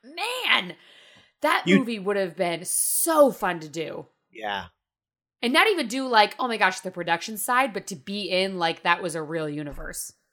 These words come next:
Speaker 3: Right.
Speaker 1: I always, I went to school for theater 'cause I was like, "I need to be an actor." And I realized, like, as time went on, I was like, "I don't wanna be an actor. I just wanna be who these people are in these movies,
Speaker 3: <laughs>
Speaker 1: like,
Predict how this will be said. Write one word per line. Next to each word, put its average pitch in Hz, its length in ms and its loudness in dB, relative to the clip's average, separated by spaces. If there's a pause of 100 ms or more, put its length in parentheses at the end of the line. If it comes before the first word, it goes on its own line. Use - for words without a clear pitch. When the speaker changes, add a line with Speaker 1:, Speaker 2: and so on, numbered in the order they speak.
(200)
Speaker 3:
Right. 131 360 4 (460)
Speaker 1:
I 220 80 0
always, 269 240 0
I - 120 2
went 285 140 2
to 320 60 -6
school 277 220 -4
for 208 100 -6
theater 214 420 0
'cause - 140 -10
I 185 40 -4
was 170 100 -6
like, 202 100 -8
"I 262 40 -4
need 403 160 -4
to - 80 -16
be 277 120 0
an 208 80 -6 (100)
actor." 233 380 -2
And 165 140 -2
I 170 40 0
realized, 185 500 2
like, 156 240 -4
as 208 340 -6
time 202 260 -4
went 170 140 -2
on, 190 180 4
I 160 80 -2
was 156 100 -8
like, 185 160 -8 (380)
"I 226 80 2
don't 330 180 -2
wanna 403 300 -6
be 226 280 -4
an 175 160 -4 (120)
actor. 170 580 0 (300)
I 196 120 4
just 240 200 -4
wanna 294 200 0 (120)
be 208 300 -4
who 202 260 -10
these 180 300 -6
people 180 420 -8
are 165 360 4
in 170 180 -6
these 160 260 -4
movies, 180 560 4
Speaker 3:
<laughs> - 160 6
Speaker 1:
like, - 200 6